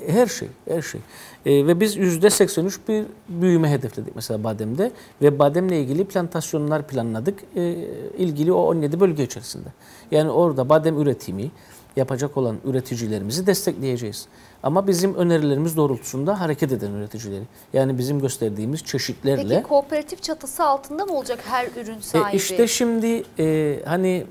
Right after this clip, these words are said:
Speaker 1: Sayın Bakanımıza sunarken bu planlamayı olmazsa olmazlarımız vardı. Bir tanesi de kooperatifçiliktir. Ya da bilmiyorum adı farklı da olabilir.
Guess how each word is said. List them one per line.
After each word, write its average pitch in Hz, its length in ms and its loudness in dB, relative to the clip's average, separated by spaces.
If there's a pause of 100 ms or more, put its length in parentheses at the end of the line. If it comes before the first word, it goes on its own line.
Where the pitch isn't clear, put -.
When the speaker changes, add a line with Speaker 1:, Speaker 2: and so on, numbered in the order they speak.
(140)
Speaker 1:
Sayın 156 320 4
Bakanımıza 151 520 0
sunarken 143 540 0 (260)
bu 131 280 4
planlamayı 120 720 -2 (120)
olmazsa 135 460 0
olmazlarımız 120 680 0
vardı. - 300 -14 (480)
Bir 214 200 4
tanesi 185 400 0
de 190 60 -2
kooperatifçiliktir. 131 920 -8 (440)
Ya 139 140 2
da 147 220 2 (180)
bilmiyorum 127 600 -2
adı 127 320 0
farklı 131 320 -4
da 104 40 -6
olabilir. 101 360 -10